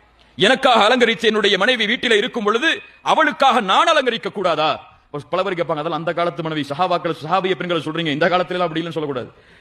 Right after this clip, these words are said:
இப்ப எங்களுடைய மனைவிமார்கள் எங்களுக்காக அலங்கரித்திருக்கும் பொழுது நாங்கள் அவர்களுக்காக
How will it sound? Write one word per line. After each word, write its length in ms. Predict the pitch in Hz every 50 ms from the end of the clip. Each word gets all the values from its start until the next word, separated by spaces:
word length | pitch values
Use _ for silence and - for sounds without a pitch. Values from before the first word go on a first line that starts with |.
| - - _ - - - - - _
இப்ப 200 | _ - 156 190
எங்களுடைய 240 | 247 254 233 220 208 208
மனைவிமார்கள் 400 | 233 311 294 285 277 262 226 262
எங்களுக்காக 440 | 262 320 330 311 - - 285 277 226 208
அலங்கரித்திருக்கும் 580 | 254 302 302 294 277 - - 262 254 - - 220
பொழுது 240 | 240 269 311 294 233
நாங்கள் 400 | 214 220 285 339 349 339 349 330
அவர்களுக்காக 680 | 311 311 294 277 277 269 - 277 277 254 - - 135